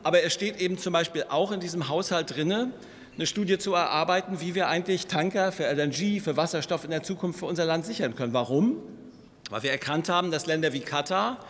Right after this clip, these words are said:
nicht nur Energie besitzen, sondern sich sechzig Prozent der Tankerbaukapazitäten weltweit in den nächsten Jahren schon gesichert haben.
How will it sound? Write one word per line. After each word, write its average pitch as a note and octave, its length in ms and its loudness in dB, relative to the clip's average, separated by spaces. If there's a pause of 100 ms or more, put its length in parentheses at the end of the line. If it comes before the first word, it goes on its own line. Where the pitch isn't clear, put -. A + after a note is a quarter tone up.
(340)
nicht C#3 180 -2
nur E3 100 4
Energie E3 300 2
besitzen, E3 500 0
sondern F3+ 280 4
sich E3 140 -2
sechzig F3+ 380 -2
Prozent F3 460 -2
der F3+ 220 4
Tankerbaukapazitäten F3 1200 0
weltweit D#3 500 2
in F3 60 -4
den F3 120 0
nächsten E3+ 280 -2
Jahren E3 240 0
schon F3 160 -4
gesichert F3+ 420 -2
haben. F#2+ 240 -6